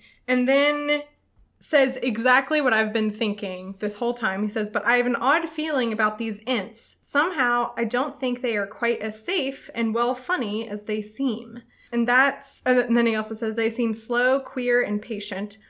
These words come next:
almost sad. And yet, I believe they could be roused." So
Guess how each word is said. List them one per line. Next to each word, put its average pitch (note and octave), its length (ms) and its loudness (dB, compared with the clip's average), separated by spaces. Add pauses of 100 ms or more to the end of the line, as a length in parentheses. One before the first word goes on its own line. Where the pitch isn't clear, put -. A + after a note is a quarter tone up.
(160)
almost A#3 480 2
sad. A3 540 0 (440)
And B3+ 140 4
yet, C4 220 4
I - 20 4
believe B3 320 0
they G#3+ 140 4
could F4+ 340 0
be G#3+ 160 0
roused." - 760 -6 (600)
So A3+ 720 4